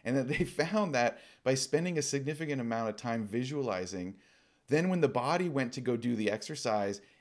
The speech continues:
there was a significant, significant increase in ability, even though they hadn't physically practiced the exercise at all. So that's where some of this,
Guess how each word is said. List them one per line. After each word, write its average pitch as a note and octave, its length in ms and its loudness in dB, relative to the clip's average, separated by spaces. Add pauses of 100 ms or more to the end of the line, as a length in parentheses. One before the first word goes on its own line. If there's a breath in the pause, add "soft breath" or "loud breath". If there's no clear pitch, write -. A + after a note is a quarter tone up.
(160 soft breath)
there C#3 100 4
was C#3+ 140 0
a C#3 40 0
significant, E3+ 1040 -2
significant E3 540 -4
increase C#3 480 0
in A#2+ 160 -2
ability, A2+ 580 -2 (300 soft breath)
even E3+ 240 0
though E3+ 140 6
they D3+ 100 8
hadn't E3 320 0
physically G#3 580 0
practiced C#3+ 720 -6
the G#2+ 140 -2
exercise F#2+ 480 -4
at E2+ 80 -10
all. D2+ 260 -10 (960)
So - 140 -2
that's D3+ 120 0
where D3 100 0
some C3 220 0
of B2 140 -2
this, A2+ 240 0